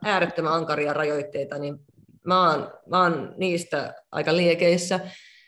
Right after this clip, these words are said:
Mä tykkään tosi paljon, esimerkiksi siellä on kollaasitekniikalla toteutettu Google-runo, koska siinä on just nyt tämmönen, että erilaiset intentiot tuodaan niinku yhteen. Et niillä on yhdistävä kehys, ja sit siellä on tämmöiset, ne saa näkyä niinku kollaasissa nää,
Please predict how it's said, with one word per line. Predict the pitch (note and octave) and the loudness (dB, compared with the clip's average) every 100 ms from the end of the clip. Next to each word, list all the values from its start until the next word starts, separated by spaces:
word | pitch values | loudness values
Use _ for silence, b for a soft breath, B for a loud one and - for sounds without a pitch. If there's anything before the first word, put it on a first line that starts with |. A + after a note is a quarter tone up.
| B | B
Mä | F3 | -2
tykkään | B3 B3+ C4+ A#3+ | -2 0 0 2
tosi | A#3+ A#3 | 0 -2
paljon, | A3+ A3+ G#3+ | 0 0 0
esimerkiksi | G3+ G3+ G3+ G3 - - | 0 -2 -2 -4 -8 -6
siellä | G#3 F#3 F#3 F3+ - | 0 4 4 4 2
on | F#3 F#3 - - - | 2 0 -4 -10 -4
kollaasitekniikalla | G3+ F3+ F3 F3+ E3+ F3 E3+ E3 E3 E3+ | 2 2 2 0 -4 -2 -4 -2 -2 -2
toteutettu | F3 E3+ D#3+ E3 F3 - | -2 0 -2 -4 -8 -4
Google-runo, | F3+ F3 F3 F#3+ G3 G3 G#3 A3 G#3 B B B B | 0 2 2 0 -2 -6 -4 -4 -6 B B B B
koska | F#3 F3+ | -10 -4
siinä | A#3 G#3+ G3 | 2 4 4
on | G#3 | 4
just | B3 B3 | 0 2
nyt | G3+ G3+ | -2 -2
tämmönen, | G3+ F#3+ F3 E3+ | -2 0 0 -2
että | - | -2
erilaiset | G3+ G3 E3+ D#3 E3+ E3+ | 0 0 0 0 -2 -4
intentiot | F3 F3 D#3+ D3+ D#3 C#3+ - - _ _ | -4 -4 -4 -4 -4 -4 -6 -20 _ _
tuodaan | G#3+ F#3 D#3 D3+ | 2 2 4 0
niinku | D3+ D3+ - | -2 -4 -4
yhteen. | G3 F#3+ - - A#2 F#3 F3 - | -4 -4 -6 -2 -2 -2 -8 -10
Et | - | -2
niillä | A#3 A3 | 2 4
on | G3+ | 4
yhdistävä | B3+ A3+ - E3+ | 2 0 -2 -2
kehys, | F3 A3+ A3+ G3+ - - _ _ _ - | 0 2 2 2 -2 -12 _ _ _ -6
ja | E3+ | -4
sit | G#3+ - | -4 -8
siellä | - - - F3+ E3+ | -10 -12 -2 0 2
on | G#3+ F#3+ | 0 0
tämmöiset, | F3 E3 E3 E3 | 0 0 -2 -2
ne | E3+ | -4
saa | F3 F3 | 0 0
näkyä | F3 F#3+ F#3 D#3+ | 2 0 0 0
niinku | D3 - | -2 -4
kollaasissa | D#3+ D3+ D3 F3+ F3 E3+ | -4 -2 -4 -6 -6 -6
nää, | E3 E3 E3 | -2 -4 -4